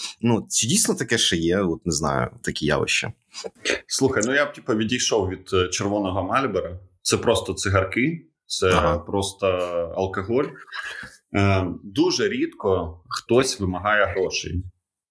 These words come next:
Speaker 2: Ну, типа,
Speaker 1: Ну, бо це відкрита,
Speaker 2: М.
Speaker 1: типу, як це сказати, ну,
Speaker 2: Так,
Speaker 1: це ж,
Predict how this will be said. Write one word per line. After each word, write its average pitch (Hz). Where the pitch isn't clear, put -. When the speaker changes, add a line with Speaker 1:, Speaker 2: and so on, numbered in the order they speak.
Speaker 2:
Ну, 131
типа, 131
Speaker 1:
Ну, 165
бо 143
це 143
відкрита, 120
Speaker 2:
М. 117
Speaker 1:
типу, 117
як 104
це 98
сказати, 87
ну, 85
Speaker 2:
Так, -
Speaker 1:
це 90
ж, 85